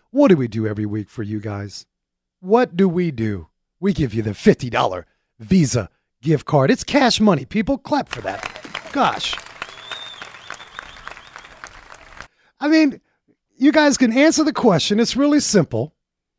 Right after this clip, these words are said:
Four eight oh, six five five, eight eight seven oh. It's the challenge question. We're gonna get to that next segment. We got a fifty dollar Visa gift card waiting with your name.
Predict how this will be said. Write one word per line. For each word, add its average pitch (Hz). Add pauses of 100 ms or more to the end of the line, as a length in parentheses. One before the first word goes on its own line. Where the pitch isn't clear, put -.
(480)
Four 262
eight 294
oh, 233
six -
five 233
five, 135
eight 170
eight 220
seven 214
oh. 143
It's 143
the 196
challenge 226
question. 180
We're 220
gonna 254
get 220
to 233
that 202 (540)
next 143
segment. 139 (420)
We 190
got 175
a 147
fifty 254
dollar 175 (180)
Visa 139 (260)
gift 160
card 95 (300)
waiting 139 (240)
with 127
your 135
name. 143